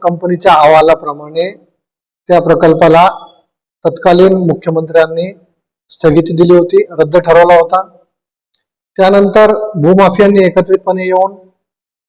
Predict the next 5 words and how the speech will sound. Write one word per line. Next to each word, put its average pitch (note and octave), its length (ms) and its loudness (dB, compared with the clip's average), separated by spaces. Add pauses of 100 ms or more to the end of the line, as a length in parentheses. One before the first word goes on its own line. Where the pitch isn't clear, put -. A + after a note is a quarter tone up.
या F#3 140 0
संदर्भातले F#3 1000 2 (1200)
अधिकाऱ्यांशी F3+ 560 2
संगनमत F3+ 560 -2
करून F#3+ 320 -2